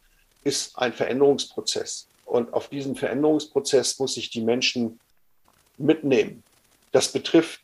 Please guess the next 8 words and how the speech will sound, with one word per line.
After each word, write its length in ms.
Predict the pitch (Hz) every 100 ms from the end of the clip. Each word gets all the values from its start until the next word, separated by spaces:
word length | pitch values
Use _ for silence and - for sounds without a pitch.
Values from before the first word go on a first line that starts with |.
| _ _ -
die 120 | 139
Digitalisierung 1080 | 123 151 156 - 147 143 127 143 156 160 156
im 140 | 131 120
Homeoffice, 920 | 156 180 170 - 185 185 - - _ _ _ _ _ -
genauso 560 | 127 123 143 143 147 127
wie 60 |
die 160 | 127 127
Digitalisierung 1200 | 131 120 127 - 127 127 101 117 139 135 135